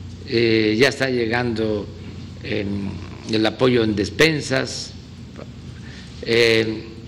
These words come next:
se están restableciendo también las comunicaciones y vamos a esperar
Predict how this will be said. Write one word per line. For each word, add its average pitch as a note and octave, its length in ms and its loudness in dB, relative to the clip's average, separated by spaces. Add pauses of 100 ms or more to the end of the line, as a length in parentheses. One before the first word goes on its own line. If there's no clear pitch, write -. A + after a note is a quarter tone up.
(180)
se A2 100 0
están B2 600 0 (1700)
restableciendo A2+ 960 2
también A2+ 200 0
las B2 160 0
comunicaciones C#3+ 1200 2 (1800)
y C3 140 2
vamos D#3+ 360 4
a D3 60 4
esperar C3+ 380 2